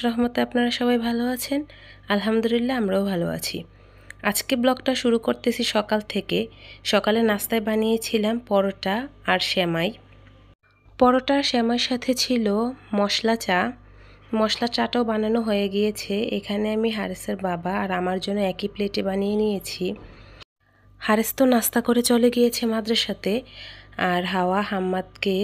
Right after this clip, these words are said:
সেরেলাক করে দিলাম, কারণ ওরা সেমাই রুটি খায়নি। নাস্তার পর আমি এখানে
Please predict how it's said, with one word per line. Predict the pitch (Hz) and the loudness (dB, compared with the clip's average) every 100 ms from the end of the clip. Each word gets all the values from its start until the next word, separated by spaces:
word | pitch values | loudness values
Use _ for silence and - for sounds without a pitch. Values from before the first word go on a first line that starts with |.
| 208 | -2
সেরেলাক | - 185 185 196 - | -2 -2 0 -2 -2
করে | 196 190 | -2 0
দিলাম, | 185 175 170 202 | 0 0 0 -2
কারণ | 214 180 175 180 | -2 -2 0 0
ওরা | 175 175 180 - - | 2 0 -2 -10 -10
সেমাই | - - 175 180 185 | -4 0 2 2 0
রুটি | 180 190 | 0 -4
খায়নি। | 185 185 180 170 160 220 - - - - - _ _ _ _ _ - | -4 0 0 2 0 -2 -6 -20 -20 -20 -20 _ _ _ _ _ -12
নাস্তার | - 233 226 - 254 247 - | -4 -2 -2 -2 0 0 2
পর | 254 220 220 233 | 2 4 2 0
আমি | 214 214 | 0 0
এখানে | 220 - 233 | 0 -2 -2